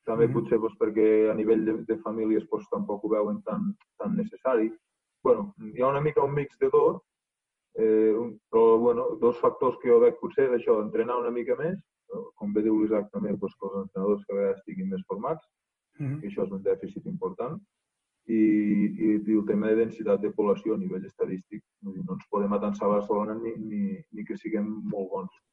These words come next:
Speaker 2: Eh, sobre els entrenadors també us volia preguntar, no sé si dintre del club, dintre de la ciutat de Lleida és, és molt, molt comú veure, doncs, un entrenador que està amb un equip de base del Pardinyes, un equip de base del Cap Pont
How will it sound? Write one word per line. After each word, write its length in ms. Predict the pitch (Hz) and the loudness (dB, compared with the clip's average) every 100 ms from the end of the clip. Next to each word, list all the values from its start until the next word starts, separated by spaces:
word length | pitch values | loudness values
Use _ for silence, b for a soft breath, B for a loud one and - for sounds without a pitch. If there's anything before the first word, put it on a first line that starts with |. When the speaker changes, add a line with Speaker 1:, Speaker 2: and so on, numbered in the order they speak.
| _ _ _ _ B B B _ | _ _ _ _ B B B _
Speaker 2:
Eh, 460 | 170 143 135 135 135 | -2 0 0 0 0
sobre 220 | 135 147 | 0 0
els 100 | 147 | 0
entrenadors 380 | 147 143 139 143 | 0 0 0 -2
també 180 | 180 175 | -2 -2
us 80 | 170 | 0
volia 560 | 165 165 165 156 143 | 0 0 0 -2 -2
preguntar, 480 | 139 151 135 127 147 | -2 -2 -2 -2 -2
no 80 | 143 | -2
sé 140 | 139 175 | -4 -4
si 160 | 185 | -2
dintre 300 | 165 165 156 | -2 -2 -2
del 140 | 160 156 | -2 -2
club, 220 | 180 180 B B B B B _ | -4 -4 B B B B B _
dintre 240 | 175 170 | -4 0
de 60 | 202 | 0
la 80 | 196 | 0
ciutat 280 | 190 165 165 | 0 -2 0
de 100 | 165 | 0
Lleida 340 | 180 185 185 165 | 0 0 0 -2
és, 120 | 151 | -4
és 300 | 165 151 143 | -6 -6 -2
molt, 960 | 160 165 156 151 151 147 143 139 143 - | 0 2 2 2 0 0 -2 -4 -6 -8
molt 280 | 151 151 156 | -6 -4 -2
comú 320 | 156 156 175 | 0 0 2
veure, 320 | 160 156 170 | 0 0 0
doncs, 200 | 160 147 | 0 0
un 60 | 156 | -2
entrenador 360 | 156 156 151 156 | -2 -2 -2 -2
que 80 | |
està 800 | 165 - 143 131 123 131 127 147 | -4 -4 -6 -4 -6 -8 -8 -8
amb 120 | 143 | -4
un 80 | 160 | -2
equip 220 | 160 156 | -2 -4
de 60 | 151 | -2
base 200 | 151 151 | -2 0
del 140 | 147 | -2
Pardinyes, 600 | 143 139 180 202 190 180 | -2 -4 -4 -4 -2 -2
un 100 | 156 | -2
equip 200 | 143 143 | -4 -6
de 80 | 143 | -6
base 300 | 143 147 147 | -4 -2 -2
del 340 | 143 143 139 135 - | -2 -4 -6 -8 -12
Cap 180 | 135 - | -16 -8
Pont 280 | 185 196 | -2 0